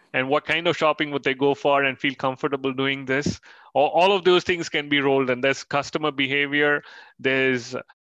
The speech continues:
location, there's how many steps. So I would say that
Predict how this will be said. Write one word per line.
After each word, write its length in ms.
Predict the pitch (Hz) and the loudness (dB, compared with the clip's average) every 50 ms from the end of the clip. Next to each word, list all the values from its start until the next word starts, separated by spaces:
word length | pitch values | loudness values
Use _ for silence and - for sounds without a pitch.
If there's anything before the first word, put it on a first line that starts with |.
| _ - 143 | _ -6 -2
location, 880 | 135 135 139 - - 165 160 165 - - 175 156 151 151 151 147 151 _ - _ - | 0 0 0 0 0 0 0 0 -2 -2 -2 -2 -2 -4 -6 -12 -18 _ -20 _ -4
there's 200 | 135 135 139 123 | -2 -2 -2 0
how 160 | - 147 151 | -2 -2 -2
many 160 | 151 160 165 160 | -2 -2 -4 -4
steps. 560 | - - - 151 151 - - - - - - - - - _ - | -4 -2 -2 -2 -2 -2 -4 -10 -10 -12 -14 -20 -20 -20 _ -2
So 100 | - 175 | 0 2
I 100 | 170 196 | 2 2
would 160 | 220 226 - | 2 0 0
say 220 | - 196 196 190 | 2 2 2 2
that 220 | 170 175 160 156 | 2 2 0 0